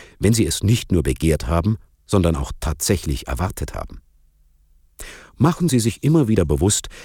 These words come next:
dass die meisten Menschen positives Wunschdenken, aber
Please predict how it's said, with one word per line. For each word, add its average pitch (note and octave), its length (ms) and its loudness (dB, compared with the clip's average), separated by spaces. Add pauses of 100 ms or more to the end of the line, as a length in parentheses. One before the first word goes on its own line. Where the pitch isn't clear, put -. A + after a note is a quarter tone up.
(160)
dass - 160 0
die F#2+ 100 2
meisten G2+ 520 2
Menschen F#2+ 420 0
positives A#2+ 800 -2
Wunschdenken, D#2 800 0 (520)
aber C2+ 360 0